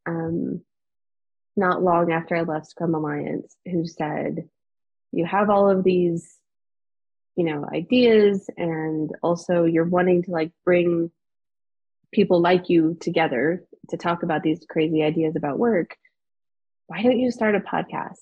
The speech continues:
And the first time he said it, I laughed. Like, I literally laughed. And I was like,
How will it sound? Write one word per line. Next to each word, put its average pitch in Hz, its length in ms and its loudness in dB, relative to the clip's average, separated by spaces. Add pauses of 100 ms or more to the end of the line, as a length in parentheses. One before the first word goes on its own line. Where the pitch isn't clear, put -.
And 190 160 0
the 180 100 0
first 254 240 0
time 269 180 -2
he 269 140 0
said - 300 -4
it, - 260 -6 (1000)
I 165 100 0
laughed. 165 440 -2 (600)
Like, - 100 -10
I 165 40 2
literally 175 380 2
laughed. - 320 -6
And 180 80 -2
I 165 60 -2
was 165 120 -6
like, 135 240 -4